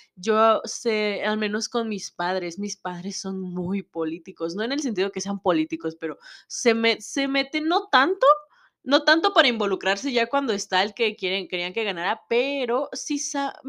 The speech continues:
al menos, bueno, no, no voy a dar contexto, pero saben más o menos la situación y si llegan a,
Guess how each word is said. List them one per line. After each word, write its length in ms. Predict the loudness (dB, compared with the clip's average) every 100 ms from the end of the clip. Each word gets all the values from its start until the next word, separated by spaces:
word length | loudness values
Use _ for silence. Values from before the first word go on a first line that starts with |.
| -4
al 140 | -2
menos, 560 | -4 -4 -6 -8 -18 _ _ _ _
bueno, 300 | -6 -2 -2
no, 140 | -2
no 60 | -2
voy 240 | 0 2 2
a 40 |
dar 80 | 2
contexto, 380 | 0 -4 -6 -4
pero 220 | -2 -2 -6 -18 -20
saben 380 | -2 0 0 0
más 160 | -2
o 60 | -2
menos 260 | -2 -2 -2
la 100 | -4
situación 540 | -4 -6 -4 -4 -4
y 100 | -4
si 180 | -8 -4
llegan 260 | -4 -2
a, 120 | -4